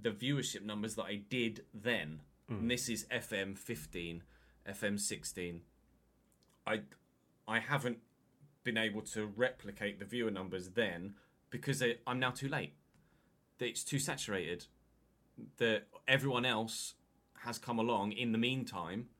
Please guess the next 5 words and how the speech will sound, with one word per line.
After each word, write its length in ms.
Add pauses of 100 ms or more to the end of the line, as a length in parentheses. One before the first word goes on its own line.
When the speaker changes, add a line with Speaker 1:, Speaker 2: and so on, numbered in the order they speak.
(600)
Speaker 1:
and 480
built 220
their 180
audience, 720 (960)
and 500